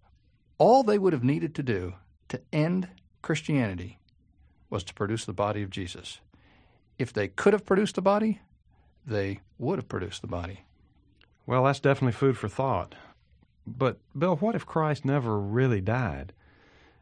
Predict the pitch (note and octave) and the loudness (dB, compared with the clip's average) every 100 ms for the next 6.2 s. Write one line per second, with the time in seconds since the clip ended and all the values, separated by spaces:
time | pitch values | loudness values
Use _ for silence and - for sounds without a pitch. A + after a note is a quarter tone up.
0 | _ - G2+ C3+ C3+ C3+ B2+ G#2+ G#2 F#2+ | _ -8 -2 2 2 2 0 -2 -4 -2
1 | F2+ F#2 - - _ - - B2 C#3 C3 | -4 -6 -12 -20 _ -16 -8 -4 -2 0
2 | C3 C3+ B2 - B2 A2+ A2 G2+ - G#2 | 0 0 -2 -4 -2 0 0 -2 -4 -4
3 | F#2 F2 - - - - _ G2 - B2 | -2 -4 -10 -20 -20 -20 _ -8 -2 0
4 | A2+ G#2 A#2 A#2 A#2 - - - F#2+ F#2+ | 0 0 0 0 -2 -8 -10 -6 -4 -2
5 | F#2 F#2 F#2+ F2+ F2+ - - A2 - C3 | -2 -2 -4 -4 -8 -10 -8 -8 -2 -2
6 | G2 E2 | 0 -4